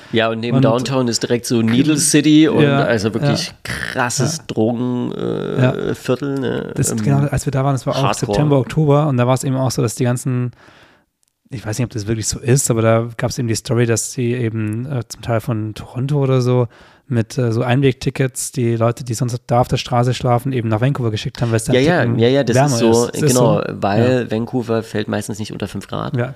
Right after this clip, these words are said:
Speaker 2: genau.
Speaker 1: Ähm, das haben uns die ganzen Locals erzählt und, äh, deswegen findet dann quasi immer so eine Bewegung statt vor dem Winter nach Vancouver. Und, äh, das ist, also das ist echt krass. Ich glaub, wir waren im Frühjahr da, wenn mich nicht alles täuscht.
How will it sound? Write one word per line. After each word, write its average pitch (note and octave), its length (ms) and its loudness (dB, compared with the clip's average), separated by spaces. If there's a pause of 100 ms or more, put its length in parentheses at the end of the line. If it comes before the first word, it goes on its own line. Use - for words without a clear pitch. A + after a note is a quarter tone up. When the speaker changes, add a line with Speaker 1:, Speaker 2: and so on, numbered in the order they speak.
Speaker 2:
genau. A#2+ 200 -2 (340)
Speaker 1:
Ähm, G#2+ 440 0
das G2 160 -8
haben G#2+ 80 0
uns G#2 80 -2
die A2+ 80 -2
ganzen G#2 260 -4
Locals G2+ 300 -4
erzählt G#2 480 -4
und, G2 680 -6
äh, F#2 540 -6 (480)
deswegen A2 720 0 (240)
findet C3+ 320 -2
dann A2+ 100 0
quasi A2+ 220 -2
immer A2+ 120 -4
so G#2+ 80 -6
eine G#2+ 120 -2
Bewegung B2 480 2
statt A2+ 340 -2
vor A2+ 220 0
dem G#2 160 -2
Winter A2+ 300 0
nach G2+ 360 -2
Vancouver. F#2+ 720 -6 (540)
Und, F#2 420 -6
äh, F#2 220 -2
das - 240 -6
ist, - 500 -12
also - 220 -12
das E2+ 80 -8
ist D2+ 100 -14
echt D#2 160 -10
krass. - 200 -12
Ich - 40 -16
glaub, F#2+ 140 -6
wir F#2+ 100 -4
waren F2+ 160 -2
im F2+ 80 -4
Frühjahr C3 800 -4
da, C3+ 480 -4 (160)
wenn - 120 -10
mich A2 120 -8
nicht A2+ 180 -10
alles A#2 220 -6
täuscht. - 600 -10